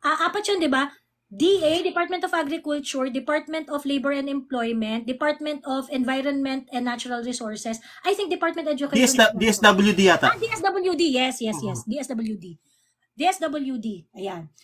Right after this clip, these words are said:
Speaker 1: And aside from that, nag-hire din siya ng mga N D F as usec and asec. Okay? Okay?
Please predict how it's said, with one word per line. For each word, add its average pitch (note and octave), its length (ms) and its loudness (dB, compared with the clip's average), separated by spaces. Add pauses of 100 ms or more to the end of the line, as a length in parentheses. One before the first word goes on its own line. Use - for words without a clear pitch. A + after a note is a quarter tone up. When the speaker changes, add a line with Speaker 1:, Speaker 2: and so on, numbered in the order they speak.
(140)
Speaker 1:
And G4+ 160 -4
aside A#4 400 -2
from G#4 240 -2
that, C4+ 400 0
nag-hire F#4 560 0
din G#4 160 -2
siya G#4 320 0
ng G4 80 -4
mga F#4+ 220 -2 (180)
N - 80 -6
D F4 160 -2
F F#4 240 -2
as D#4 160 -8
usec E4 480 -2
and D#4 160 -4
asec. D4 640 -4 (720)
Okay? C#4+ 560 0 (1400)
Okay? D4 480 2